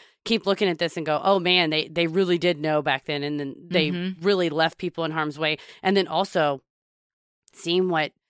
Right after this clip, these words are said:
Speaker 1: effects and symptoms they
Speaker 2: Yeah.
Speaker 1: have as the
Speaker 2: Well,
Speaker 1: years
Speaker 2: that's the
Speaker 1: go
Speaker 2: scary
Speaker 1: on.
Speaker 2: part of it is
Speaker 1: Yeah.
Speaker 2: because it is so new, you don't know the long-term effects of,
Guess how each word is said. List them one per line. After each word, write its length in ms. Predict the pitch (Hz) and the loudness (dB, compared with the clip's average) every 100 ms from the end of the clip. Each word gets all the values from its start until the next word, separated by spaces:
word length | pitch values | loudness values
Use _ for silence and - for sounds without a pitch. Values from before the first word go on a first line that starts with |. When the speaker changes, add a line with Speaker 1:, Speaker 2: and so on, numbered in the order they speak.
| _ _ - | _ _ -10
Speaker 1:
effects 460 | 156 - 156 - 156 | -10 -2 -2 -2 -8
and 100 | 143 | -8
symptoms 300 | 143 170 214 | -6 -2 2
they 60 | |
Speaker 2:
Yeah. 400 | 175 175 180 175 | 4 6 6 6
Speaker 1:
have 140 | 175 - | 4 0
as 200 | 175 147 | -4 -2
the 100 | 160 | -2
Speaker 2:
Well, 80 | 185 | 2
Speaker 1:
years 100 | 190 | 2
Speaker 2:
that's 120 | 139 | 2
the 80 | 160 | -2
Speaker 1:
go 60 | 139 | 2
Speaker 2:
scary 240 | 180 175 | 2 2
Speaker 1:
on. 40 | |
Speaker 2:
part 220 | 151 143 143 | 0 -2 0
of 180 | 139 | -2
it 160 | 143 143 | -2 -4
is 340 | 151 156 151 | -4 -4 -4
Speaker 1:
Yeah. 300 | 170 175 170 | 2 4 4
Speaker 2:
because 380 | 156 175 180 160 | 0 -2 -2 -2
it 80 | 156 | 0
is 120 | 160 | -2
so 240 | - 165 160 | 0 -2 0
new, 300 | 160 165 156 | 0 -2 -2
you 160 | 156 | -4
don't 220 | 165 151 | -2 -2
know 160 | 143 151 | -2 -6
the 40 | |
long-term 520 | 151 156 156 - 156 135 | -2 -2 -2 -4 -6 -6
effects 420 | - 160 - - | 0 0 0 -6
of, 340 | 135 131 202 | -6 -6 -14